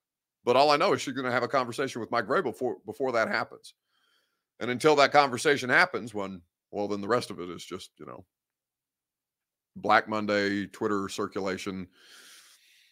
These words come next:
nonsense. And, and, you know, he said, she said, league sources are speculating that Mike Vrabel and the Titans, when there's no,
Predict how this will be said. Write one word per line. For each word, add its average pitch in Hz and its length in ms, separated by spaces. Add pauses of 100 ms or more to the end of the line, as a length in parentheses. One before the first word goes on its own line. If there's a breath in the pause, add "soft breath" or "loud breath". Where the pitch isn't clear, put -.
(120)
nonsense. 151 640
And, 113 360
and, 113 440
you 123 80
know, 110 160
he 156 180
said, 139 300
she 147 220
said, 135 260
league 135 240
sources 127 480
are 139 60
speculating 120 680
that 92 100
Mike 110 240
Vrabel 107 300
and 98 80
the 98 40
Titans, 104 380
when 101 100
there's 92 180
no, 104 460